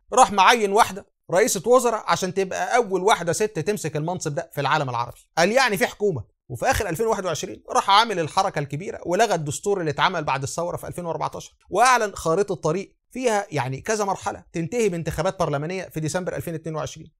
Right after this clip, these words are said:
قيس سعيد بعد الانقلاب بقى حاكم مطلق فرد. ماشي يا عم وماله، ما كل الدول العربية كده،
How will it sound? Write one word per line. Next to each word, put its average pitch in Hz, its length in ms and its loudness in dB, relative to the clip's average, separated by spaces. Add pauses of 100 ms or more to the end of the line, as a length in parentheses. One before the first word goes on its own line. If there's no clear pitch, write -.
(120)
قيس 302 140 0
سعيد 240 360 2
بعد 156 160 4
الانقلاب 160 480 -2
بقى 180 180 -2
حاكم 190 500 -4 (100)
مطلق 165 540 -6
فرد. 117 320 -6 (280)
ماشي 277 260 -2
يا 190 40 -8
عم 202 180 -12
وماله، 247 320 -2 (240)
ما 170 80 0
كل 277 180 4
الدول 240 220 6
العربية 202 320 4
كده، - 220 -8